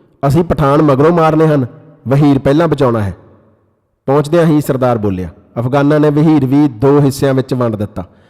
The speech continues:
ਅੰਨਾ ਕਤਲੇਆਮ ਹੋ ਰਿਹਾ ਸੀ। ਸਰਦਾਰ ਕਾਹਲੀ ਨਾਲ ਵਹੀਰ ਤੇ ਅਫਗਾਨਾਂ ਦੇ ਵਿਚਕਾਰ ਪਹੁੰਚਿਆ।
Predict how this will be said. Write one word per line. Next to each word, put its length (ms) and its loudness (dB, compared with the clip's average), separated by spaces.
ਅੰਨਾ 260 2
ਕਤਲੇਆਮ 420 -2
ਹੋ 160 -2
ਰਿਹਾ 180 -2
ਸੀ। 120 -8
ਸਰਦਾਰ 460 0
ਕਾਹਲੀ 340 0
ਨਾਲ 220 2
ਵਹੀਰ 420 0
ਤੇ 180 0
ਅਫਗਾਨਾਂ 460 0
ਦੇ 140 0
ਵਿਚਕਾਰ 460 0
ਪਹੁੰਚਿਆ। 420 -2